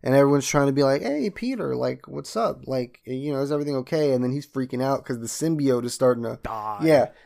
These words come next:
Speaker 1: the symbiote's starting to take over his mind, so he's like, "Oh, like, oh,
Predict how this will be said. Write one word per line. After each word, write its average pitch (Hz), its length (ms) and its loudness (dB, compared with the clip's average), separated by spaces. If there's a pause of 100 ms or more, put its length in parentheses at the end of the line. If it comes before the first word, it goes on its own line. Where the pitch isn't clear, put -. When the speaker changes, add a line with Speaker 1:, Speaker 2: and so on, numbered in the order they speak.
Speaker 1:
the 143 60 -6
symbiote's 180 340 0
starting 147 220 2
to 127 80 -6
take 139 100 2
over 131 160 2
his 120 120 -4
mind, 127 280 0
so 123 100 -4
he's 117 140 -4
like, 110 100 -6
"Oh, 120 160 -2
like, 110 160 -6
oh, 127 580 2